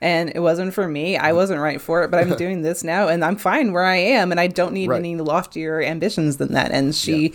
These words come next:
Speaker 2: Yeah.
Speaker 1: is just kind of fine in her own little place and
Speaker 2: Mm-hmm.
Speaker 1: the way that she's moving up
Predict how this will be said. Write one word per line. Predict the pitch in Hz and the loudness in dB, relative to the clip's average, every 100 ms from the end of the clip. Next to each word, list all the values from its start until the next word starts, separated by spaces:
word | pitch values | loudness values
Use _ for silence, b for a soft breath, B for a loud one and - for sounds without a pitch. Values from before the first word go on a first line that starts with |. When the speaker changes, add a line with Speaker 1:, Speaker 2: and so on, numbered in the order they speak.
| - | 0
Speaker 2:
Yeah. | - | 0
Speaker 1:
is | 175 175 | 0 -2
just | 180 | -6
kind | 208 175 | -2 -2
of | 170 | -2
fine | 170 214 | -2 0
in | 165 | -2
her | 170 170 165 | -2 0 0
own | 165 165 170 156 | -2 -2 -6 -2
little | 170 160 | 0 0
place | 160 151 190 - | 2 2 2 -2
and | 160 160 160 | -4 -2 -4
Speaker 2:
Mm-hmm. | 151 | -2
Speaker 1:
the | 156 | 0
way | 160 | 2
that | 160 - | 0 -4
she's | - 185 180 | -2 -2 2
moving | 180 175 165 | 2 2 0
up | 156 226 - | 2 2 0